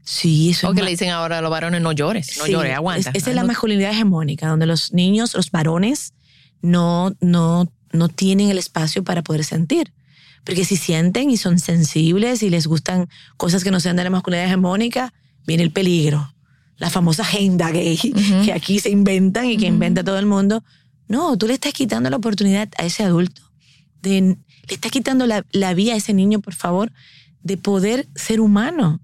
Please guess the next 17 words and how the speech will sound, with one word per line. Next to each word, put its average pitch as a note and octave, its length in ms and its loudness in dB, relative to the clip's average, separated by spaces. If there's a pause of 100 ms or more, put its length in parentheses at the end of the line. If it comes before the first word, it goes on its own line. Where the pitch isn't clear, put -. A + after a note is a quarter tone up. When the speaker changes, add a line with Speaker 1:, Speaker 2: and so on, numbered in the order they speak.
(280)
Speaker 1:
Lo A3 80 -4
que A#3 140 -2
nos A3+ 200 0
diferencia A3+ 460 -2
de C#4+ 40 -6
los B3 180 -4
animales F#3 680 0
es F3+ 280 -2 (460)
todo G#3 200 0
el G#3+ 80 2
ámbito G3+ 360 2
emocional F#3+ 600 2
que G#3 120 0
nos, F3+ 280 0
que - 140 -6
es F#3+ 100 -6
propio F#3+ 580 -2